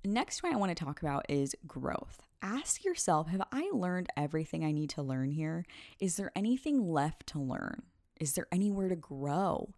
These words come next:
Am I being challenged?" These are all important things to ask, because being able to grow in a position, it's like climbing those stairs, that ladder, getting to the next level. That's so important. You don't want to stay stagnant. Though we think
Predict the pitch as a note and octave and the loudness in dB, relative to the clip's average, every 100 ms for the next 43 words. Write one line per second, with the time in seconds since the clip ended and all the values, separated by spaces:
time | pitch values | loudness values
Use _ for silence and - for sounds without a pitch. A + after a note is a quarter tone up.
0 | _ _ - E3 D3+ F3 G#3 G3+ F3 - | _ _ -4 -2 -2 -2 -2 -2 -4 -6
1 | - D3 E3+ D3+ - E3+ - - - E3 | -4 -4 -2 -2 -4 -6 -8 -14 -8 -4
2 | F3+ - G3+ G3+ - - G3+ A#3 B3 A#3 | -4 -2 -2 -2 -6 -4 -2 0 0 0
3 | A3+ - - - - - D#3+ E3 D3 E3 | 0 0 0 0 -4 -8 -2 -2 -2 -2
4 | E3+ F3+ - - - - E3+ D#3+ D#3+ - | 0 0 -2 -12 -18 -2 2 2 0 -2
5 | D#3+ - C#3 C#3+ C#3 D#3 E3 D3 C#3 D#3 | -4 -4 0 2 4 4 4 2 0 0
6 | C3+ C3+ - F3 G#3+ A#3+ - - - - | 2 0 0 0 2 0 -2 -20 -20 -20
7 | _ _ _ _ G#3 G#3+ C4 B3+ - G3 | _ _ _ _ -4 0 -2 -2 -2 2
8 | A3+ B3 A#3 F#3 - - F3+ G#3+ E3 D3+ | 4 4 4 2 0 0 2 2 2 0
9 | E3+ F#3+ F#3 E3+ G3+ G3 G3 F3+ - - | 0 0 2 2 2 0 -2 -4 -4 -6
10 | D3 D#3 - F2+ E3+ F3+ - - F#3 G3 | 0 0 2 0 0 -2 -2 0 0 -2
11 | E3+ - - E3 D3 D#3+ - F3 - - | -4 -4 -2 0 0 -2 -4 -6 -6 -8
12 | C3 - - D3 A3 D3 - - - - | -6 -6 -4 -6 -4 -4 -6 -8 -18 -20
13 | - F3+ F#3+ F#3 - - C4 F4 - - | -10 -6 -4 -4 -8 -4 0 0 -4 -16